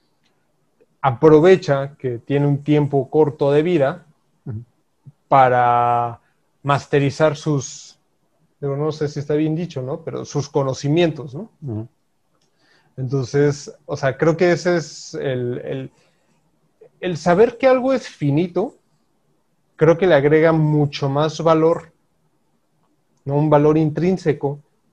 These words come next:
Speaker 1: que es como si tienes una flor, eh, pues de plástico, que te va a vivir prácticamente por siempre, a que si tienes una, una flor de verdad, que tú sabes que te va a vivir, no sé,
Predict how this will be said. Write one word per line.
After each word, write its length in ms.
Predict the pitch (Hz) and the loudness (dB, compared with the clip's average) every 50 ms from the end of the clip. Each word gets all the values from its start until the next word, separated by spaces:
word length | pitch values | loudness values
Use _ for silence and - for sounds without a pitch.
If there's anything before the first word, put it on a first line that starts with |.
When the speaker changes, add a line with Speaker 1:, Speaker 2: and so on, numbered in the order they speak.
| _ _ | _ _
Speaker 1:
que 100 | - 160 | 0 0
es 80 | 151 | 0
como 220 | 156 - 170 156 139 | 2 0 0 0 0
si 140 | - 139 131 | -2 -4 -2
tienes 360 | - 151 160 170 156 - - | 0 0 0 0 0 -2 -2
una 540 | 165 160 160 156 151 143 131 120 117 120 120 | 0 2 2 2 2 2 0 -2 -4 -6 -10
flor, 500 | - - 139 143 147 143 143 147 147 - _ _ _ _ _ _ | -8 -2 2 2 4 4 2 0 -4 -8 _ _ _ _ _ _
eh, 1040 | - 135 131 131 127 123 120 120 120 117 117 120 120 123 127 127 127 127 131 147 143 _ _ _ _ _ _ _ _ _ _ _ _ _ | -6 -4 -2 -2 -2 -2 -2 -2 -4 -4 -6 -6 -8 -8 -8 -8 -8 -8 -10 -12 -16 _ _ _ _ _ _ _ _ _ _ _ _ _
pues 140 | - 139 127 | -4 -2 -2
de 60 | 139 | -2
plástico, 640 | 139 170 170 156 151 - 165 139 147 139 147 - - _ _ _ | 0 0 0 0 0 -4 -8 -4 -4 -6 -6 -6 -12 _ _ _
que 100 | - 135 | -10 -6
te 80 | 135 135 | -2 0
va 80 | 139 | 2
a 40 | 139 | 2
vivir 500 | 147 147 147 151 151 147 139 143 - _ _ - | 2 2 2 2 2 0 -2 -6 -12 _ _ -2
prácticamente 560 | 147 143 127 - 151 143 135 135 135 127 135 | 0 0 0 0 -2 -2 -2 0 0 -4 -4
por 200 | - 147 135 139 | -2 -4 -4 -2
siempre, 460 | - 190 180 165 143 135 156 202 - _ _ _ _ _ _ _ _ _ _ | 0 -2 -2 0 -2 -4 -6 -6 -8 _ _ _ _ _ _ _ _ _ _
a 240 | - 135 139 135 135 | -4 -2 -2 -2 0
que 100 | - 147 | -2 -2
si 160 | 143 - 147 | -2 -2 -4
tienes 560 | 135 143 143 147 147 151 156 156 147 151 - 165 | -2 0 2 2 4 4 2 2 0 -2 -4 -6
una, 1040 | 160 160 151 143 143 143 139 139 135 135 127 123 123 120 117 117 117 117 - - - | -4 -2 -2 0 0 0 0 0 0 0 0 -2 -2 -4 -4 -6 -6 -8 -10 -12 -10
una 220 | 160 147 147 147 143 | -6 -4 -2 -2 -4
flor 300 | - - 147 143 139 131 | -2 0 2 2 2 2
de 100 | 135 127 | 0 0
verdad, 400 | 131 131 135 147 151 151 151 - _ _ _ _ _ _ _ _ _ _ _ _ _ _ | 0 0 2 2 0 0 -2 -6 _ _ _ _ _ _ _ _ _ _ _ _ _ _
que 100 | - 147 | -2 -2
tú 120 | 147 160 | 0 0
sabes 300 | 147 - 170 165 160 156 | 0 2 4 4 4 2
que 80 | - 156 | 0 0
te 60 | 135 139 | 0 2
va 120 | 135 135 | 4 4
a 40 | 139 | 4
vivir, 320 | 139 139 139 143 147 143 143 | 4 2 2 2 0 0 0
no 120 | 143 139 | -2 -4
sé, 380 | - - 147 143 127 117 - | -2 -2 -2 -2 -2 -2 -8